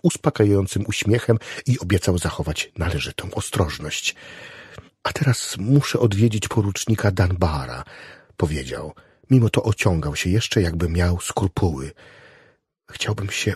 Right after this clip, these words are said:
o nim czegoś dowiedzieć”, powiedział wreszcie. „To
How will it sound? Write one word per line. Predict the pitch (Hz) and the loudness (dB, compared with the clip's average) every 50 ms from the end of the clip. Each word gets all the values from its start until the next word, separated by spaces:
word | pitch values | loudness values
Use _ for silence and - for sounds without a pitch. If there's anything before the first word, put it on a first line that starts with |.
| _ - | _ -6
o | - 101 92 | -2 0 0
nim | 90 87 85 | 0 0 -2
czegoś | 85 - - 85 - 90 90 - | -4 -4 -4 -4 -4 -4 -4 -4
dowiedzieć”, | - 92 87 85 92 101 95 82 - - - - - - - - - _ _ _ - | -4 -4 -2 2 4 4 4 2 0 -6 -10 -10 -8 -6 -6 -6 -6 _ _ _ -4
powiedział | - 92 82 90 78 - 71 76 | -4 -2 0 0 -2 -2 -2 -2
wreszcie. | 73 - - - - - - - 82 - - - _ _ _ _ _ _ _ _ _ _ _ _ _ _ _ _ _ _ _ _ _ _ _ _ _ _ - | -2 -4 -4 -6 -6 -6 -6 -6 -6 -8 -12 -18 _ _ _ _ _ _ _ _ _ _ _ _ _ _ _ _ _ _ _ _ _ _ _ _ _ _ 2
„To | - 214 175 180 | 4 4 4 4